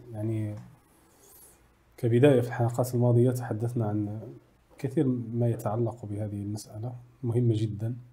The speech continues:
آه، علاقتها بالليبرالية، القواسم المشتركة، يعني مآل هذه الأمور. آه، إلى أن بلغنا إلى، أم، يعني مسألة التناقضات،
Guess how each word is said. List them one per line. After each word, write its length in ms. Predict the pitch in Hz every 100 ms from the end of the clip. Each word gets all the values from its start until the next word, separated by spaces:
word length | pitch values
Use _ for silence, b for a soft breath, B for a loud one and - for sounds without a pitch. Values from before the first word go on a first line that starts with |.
| _ _ b b b b b _ -
آه، 300 | 127 117 117
علاقتها 480 | 107 120 120 - 113
بالليبرالية، 880 | 104 107 104 107 110 104 101 104 104
القواسم 640 | 104 110 - 113 104 107
المشتركة، 960 | 104 104 - 107 101 - 104 104 104 117 127 - 127
يعني 320 | 110 101 107 104
مآل 500 | 110 - 127 120 117
هذه 220 | 113 110
الأمور. 420 | 104 110 113 113 - b b b b b b _
آه، 480 | 139 127 123 123 120
إلى 240 | 123 143
أن 100 | 151
بلغنا 360 | 135 135 131 147
إلى، 340 | 123 135 151 - - -
أم، 460 | 117 113 113 110 98 - _ - - 123
يعني 420 | 110 117 123 123 - - -
مسألة 340 | 127 123 117 117
التناقضات، 1000 | 117 - - 113 110 - 110 110 101